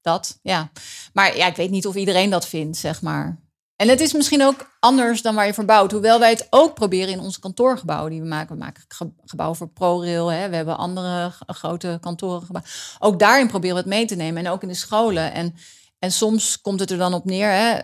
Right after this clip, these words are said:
We doen dus inderdaad wat ik net ook al zei, hè. We doen eigenlijk workshops echt met het, vanaf begin af aan, hè, met, eh, dus soms ook met leerlingen. En, eh, soms komt het erop neer dat je eigenlijk een keuken centraal in een gebouw, eh, in een schoolgebouw gaat zetten. Omdat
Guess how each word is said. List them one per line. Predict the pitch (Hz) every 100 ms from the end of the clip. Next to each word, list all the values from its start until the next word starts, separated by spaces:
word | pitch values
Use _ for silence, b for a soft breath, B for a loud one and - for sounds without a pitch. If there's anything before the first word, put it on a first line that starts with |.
| _ _ _
We | 175
doen | 180 180 -
dus | 170 170
inderdaad | - 180 165 156
wat | 165
ik |
net | 180 180 185
ook | 175
al | 185
zei, | 175 190 190
hè. | 185
We |
doen | 202 185
eigenlijk | 165 165 165
workshops | 190 196 - 190 175 -
echt | - 185
met | 185 175
het, | 165 -
vanaf | - 185 175
begin | - 165 202 208
af | 180 -
aan, | 202 185 214
hè, | 196
met, | 202 185 -
eh, | 180 175 175 175 B B B B
dus | - 175
soms | 180 165
ook | 180 190
met | 165
leerlingen. | 170 185 190 214 220 247 - _ _ _ _ _ _ _ _ - -
En, | 202 190
eh, | 180 175 170 170 175
soms | - - 196
komt | 190 170
het | 170
erop | 165
neer | 180 170 170
dat | 170
je | -
eigenlijk | 135 170 180
een | 180 160
keuken | 202 202 220 190
centraal | 226 165 185 175
in | 175 170
een | 170 170
gebouw, | 180 175 214 220 185
eh, | 175 170
in | 180
een | 165
schoolgebouw | - 240 240 156 151
gaat | - -
zetten. | 160 196
Omdat | 190 180